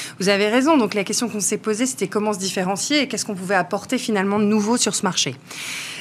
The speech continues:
Euh, tout d'abord, on l'a pensé avant tout pour nos clients. On s'est dit,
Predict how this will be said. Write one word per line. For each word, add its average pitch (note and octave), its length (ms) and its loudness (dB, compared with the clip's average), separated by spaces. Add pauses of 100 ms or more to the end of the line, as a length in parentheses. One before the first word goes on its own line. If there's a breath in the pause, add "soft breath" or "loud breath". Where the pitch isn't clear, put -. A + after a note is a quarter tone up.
(120)
Euh, G#3+ 800 2
tout - 100 0
d'abord, D4 260 4
on D#4+ 60 4
l'a A#3+ 160 4
pensé B3 420 0
avant C4 220 4
tout C#4+ 140 0
pour C4+ 100 2
nos A#3 100 6
clients. F#3+ 340 0 (120)
On G#3+ 80 0
s'est B3+ 220 2
dit, C4 320 4